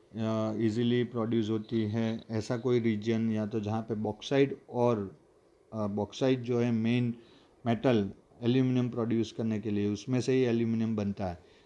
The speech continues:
तो वो जहाँ पे अवेलेबल होता है वहाँ पे एल्यूमिनियम रिफाइनिंग, रिफाइनरी आपको मिलेगी। Factories producing aluminum are established in Odisha, West Bengal, केरला, उत्तर प्रदेश, छत्तीसगढ़, महाराष्ट्र and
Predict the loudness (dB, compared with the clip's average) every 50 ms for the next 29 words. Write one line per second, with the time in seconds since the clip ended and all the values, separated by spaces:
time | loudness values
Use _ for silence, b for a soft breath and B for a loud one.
0 | b _ -8 -4 0 4 4 4 4 4 2 0 0 0 -2 -2 0 0 2 2
1 | 2 2 2 2 0 0 0 -2 -2 -2 -2 -2 -2 -2 -2 -2 -2 -2 -2 -2
2 | -2 -2 -2 -2 -4 -8 b b b b b b -6 -2 0 2 2 2 2 2
3 | 2 2 0 0 0 -2 -2 -2 -2 -2 0 0 0 0 0 -2 -6 -10 -12 -14
4 | -10 -8 -6 -4 -2 -2 0 0 0 2 2 2 0 0 -2 -4 -4 -4 -2 0
5 | 2 4 4 4 2 0 -2 -10 -16 b b b b b b b b _ -2 -2
6 | -2 0 2 4 6 6 4 2 2 2 2 4 4 4 2 2 0 0 0 0
7 | 0 0 0 0 0 0 0 0 2 2 2 2 0 0 0 0 0 0 0 -2
8 | -2 -4 -4 -4 -2 0 0 0 0 0 -2 -4 -2 0 0 2 2 2 0 0
9 | -2 -2 -2 -4 -4 -2 0 2 0 0 0 -2 -2 -2 0 0 -2 -2 -2 -4
10 | -4 -4 -2 0 0 2 2 2 2 2 0 -2 -4 -6 -6 -6 -4 -4 -4 -4
11 | -4 -4 -2 0 0 0 -2 -4 -6 -8 -8 -8 -6 -4 -2 -2 -2 -2 -2 -2
12 | 0 0 0 -2 0 0 0 0 0 0 -2 -2 -4 -6 -4 -2 0 0 0 0
13 | 0 -2